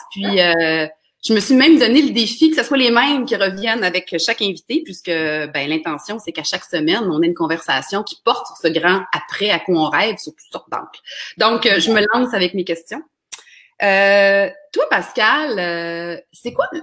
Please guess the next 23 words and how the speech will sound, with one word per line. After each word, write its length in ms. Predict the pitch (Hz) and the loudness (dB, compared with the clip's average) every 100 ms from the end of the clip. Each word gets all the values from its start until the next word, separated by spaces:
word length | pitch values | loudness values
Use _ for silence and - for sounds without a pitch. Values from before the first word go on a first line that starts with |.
| - | -6
euh, 440 | 170 160 165 160 - | -6 -4 -4 -6 -6
l'objet 760 | 208 233 247 185 185 220 254 294 | -2 0 0 -2 2 4 4 2
ou 80 | 226 | 0
le 100 | 214 | 0
livre 680 | 196 208 302 330 202 170 160 - _ | 2 2 0 -2 -6 -8 -8 -10 _
qui 120 | - | -6
ne 100 | 233 | -2
quitte 300 | 226 - 330 - | -2 -4 -6 -6
jamais, 720 | 202 240 269 226 240 269 254 | -4 -2 -2 -2 -2 -4 -4
euh, 420 | 185 170 160 165 160 _ _ - | -4 -4 -4 -6 -8 _ _ -8
ta 80 | 170 | -4
table 260 | 220 208 | -2 0
de 80 | 190 | 0
nuit, 320 | 180 185 185 | 0 0 -2
là ? 160 | 156 147 - _ - | -4 -6 -16 _ -4
Le 60 | |
livre 220 | 190 254 254 | 2 2 2
que 120 | 233 | -2
tu 60 | |
pourrais 220 | - 220 214 | 0 0 2
lire 160 | 220 | 2
mille 180 | 214 208 | 2 0
fois 260 | 190 240 | 0 2